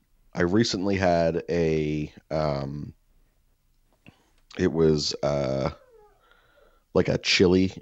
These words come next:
infused cheddar. That was pretty great.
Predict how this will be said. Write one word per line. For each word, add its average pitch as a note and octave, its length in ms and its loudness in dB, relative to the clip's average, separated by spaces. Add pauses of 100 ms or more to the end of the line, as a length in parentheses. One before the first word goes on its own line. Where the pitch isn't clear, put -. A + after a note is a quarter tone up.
infused F2 960 0 (840)
cheddar. G2 460 2 (1600)
That F2 120 0
was F#2+ 140 0
pretty F2 200 -2
great. E2+ 300 0